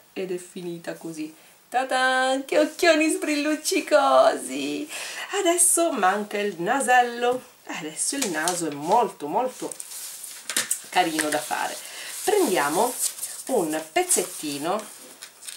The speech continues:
vi dicevo, ne serve poca davvero, quindi una striscetta da un mezzo centimetro per dodici, con uno stuzzicadenti.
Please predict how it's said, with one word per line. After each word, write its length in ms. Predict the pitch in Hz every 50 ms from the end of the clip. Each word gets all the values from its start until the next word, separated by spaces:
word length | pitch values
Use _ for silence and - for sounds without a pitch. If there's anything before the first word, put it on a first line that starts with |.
| - - - - - - - - - - - - - - - -
vi 100 | - 180
dicevo, 420 | 180 196 196 - 233 196 180 170 165
ne 100 | 170 175
serve 440 | - 185 170 165 165 156 156 - - - -
poca 340 | 165 151 151 151 - 151
davvero, 480 | 147 143 131 - - - 127 131 - 151
quindi 240 | 147 151 151 156 -
una 200 | 208 214 220 220
striscetta 680 | 220 - - 240 240 - - 262 254 254 - - 214
da 380 | 185 185 185 180 175 175 180 - - - - - - - - -
un 120 | - 208 220
mezzo 280 | 247 277 277 - 208
centimetro 680 | 220 - 247 240 240 - 277 269 254 214 202 190 180 175
per 160 | 175 170 151
dodici, 680 | 143 139 139 139 160 165 147 135 139 - - 143 135 - - - - - - - - - - - - - _ _ - - - _ _ _ _ _ _ - - - - - - - - - - - - - - - - - - - - - - - - - - - - - - - - - - - - - -
con 400 | - - 311 330 330 302 262 - - - - - -
uno 340 | - 294 294 269 254 214 175
stuzzicadenti. 1120 | - - - - 320 320 - - 180 - 175 - - - - 127 139 - - - 175